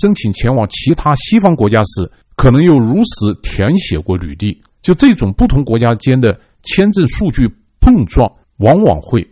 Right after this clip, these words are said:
自动产生警示信号。那么是否与近年中国大规模的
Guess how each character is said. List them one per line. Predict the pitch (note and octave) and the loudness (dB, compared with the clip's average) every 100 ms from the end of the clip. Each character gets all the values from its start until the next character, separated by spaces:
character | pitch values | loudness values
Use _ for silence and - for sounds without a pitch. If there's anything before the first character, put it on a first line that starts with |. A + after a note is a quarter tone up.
| _ _ | _ _
自 | - C4 | 0 2
动 | A3+ - | 2 0
产 | - F2 - | -2 -6 -4
生 | A2 - _ _ | -4 -6 _ _
警 | - F#2 D2 | -4 -2 -2
示 | G#2 | -8
信 | - G#2 | -4 -6
号。 | - G2+ _ _ - | -6 -10 _ _ -2
那 | G#3+ | 2
么 | G3+ F#3 - | 4 2 2
是 | C#4+ | 2
否 | - A#2+ | 4 4
与 | A2+ A#2 | 4 2
近 | - A3 | 2 0
年 | C3 G2+ G#2 _ _ | 2 2 -2 _ _
中 | - A#2 | 0 0
国 | E3 G#2 | 2 0
大 | G3 E3+ | 0 0
规 | C3 C#3 | 4 4
模 | C3 | 4
的 | A#2 | 2